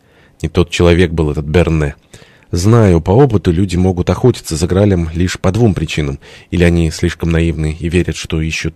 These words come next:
чашу Христова, или... или же знают всю правду, и в этом для них кроется угроза.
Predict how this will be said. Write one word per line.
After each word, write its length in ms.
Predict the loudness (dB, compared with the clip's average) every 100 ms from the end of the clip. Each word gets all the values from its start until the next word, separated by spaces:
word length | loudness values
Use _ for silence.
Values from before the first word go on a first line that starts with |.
| -6
чашу 260 | -4 -4
Христова, 540 | -6 -8 0 2 2 0 _ _ _ _ _ -8
или... 420 | -4 -2 -2 -4 _ _ _ _ _ 0
или 200 | 4 4
же 200 | 4 0
знают 420 | 2 2 2 2
всю 120 | 0
правду, 440 | 2 2 0 -2
и 260 | -4 -4 -2
в 80 | -2
этом 240 | 0 2
для 120 | 2
них 140 | 0 0
кроется 380 | 0 0 2 0
угроза. 460 | 2 2 0 -4